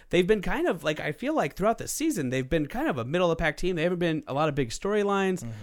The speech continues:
Speaker 1: I mean, yeah, they got Custa from Dallas at one point, and that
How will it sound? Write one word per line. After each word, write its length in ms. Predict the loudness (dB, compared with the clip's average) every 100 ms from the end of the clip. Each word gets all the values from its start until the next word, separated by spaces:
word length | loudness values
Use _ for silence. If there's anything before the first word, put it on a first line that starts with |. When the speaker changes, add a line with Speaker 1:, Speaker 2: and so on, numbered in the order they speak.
| -10
Speaker 1:
I 60 | -4
mean, 160 | -2 0
yeah, 160 | 2
they 100 | 2
got 240 | 0 0 4
Custa 420 | 4 4 0 0
from 360 | 0 -2 0
Dallas 480 | -2 0 2 2 0
at 100 | -2
one 180 | -2 -4
point, 340 | -4 -2 -2 -2
and 120 | -2
that 140 | -2